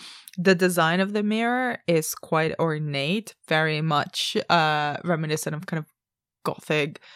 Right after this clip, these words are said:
houses, especially of, of more, um, of more straight up adaptations of Gothic novels. But also, Megan is pretty much a, Megan is presented as a goth,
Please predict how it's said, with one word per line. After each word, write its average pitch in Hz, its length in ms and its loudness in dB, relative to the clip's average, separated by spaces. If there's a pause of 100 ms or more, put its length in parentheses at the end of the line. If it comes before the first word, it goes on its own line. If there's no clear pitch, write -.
(260)
houses, 202 1000 2
especially 165 520 0
of, 156 200 -2
of - 240 -2
more, 151 600 0
um, 147 280 -2
of - 220 0
more 175 180 2
straight 160 500 -4
up 160 200 0
adaptations 170 640 -2
of 180 80 -8
Gothic 160 340 -6
novels. 175 560 -2 (480)
But 190 200 8
also, 180 840 4 (340)
Megan 240 500 4
is 254 140 0
pretty 214 300 2
much - 380 4
a, 156 540 0 (400)
Megan 233 320 2
is 226 100 -2
presented 165 480 -2
as 156 120 -4
a 147 40 0
goth, - 360 4